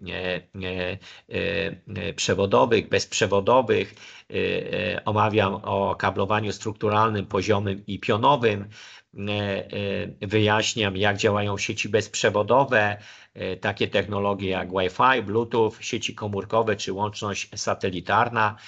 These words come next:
No, chociażby wspominam o systemie Starlink, który buduje najbogatszy człowiek świata, e, Elon Musk.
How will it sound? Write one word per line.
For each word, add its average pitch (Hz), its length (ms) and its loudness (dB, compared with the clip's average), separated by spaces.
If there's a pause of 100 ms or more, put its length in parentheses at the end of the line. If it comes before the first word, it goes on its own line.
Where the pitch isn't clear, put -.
(220)
No, 113 80 -2
chociażby 101 500 -2
wspominam 95 640 -4
o - 120 -8
systemie 98 500 -4
Starlink, 101 600 0
który 90 440 -2
buduje 95 520 0
najbogatszy 92 600 -2
człowiek 90 360 -4
świata, 92 520 0 (240)
e, 92 240 -2
Elon 92 400 -2 (180)
Musk. 95 580 2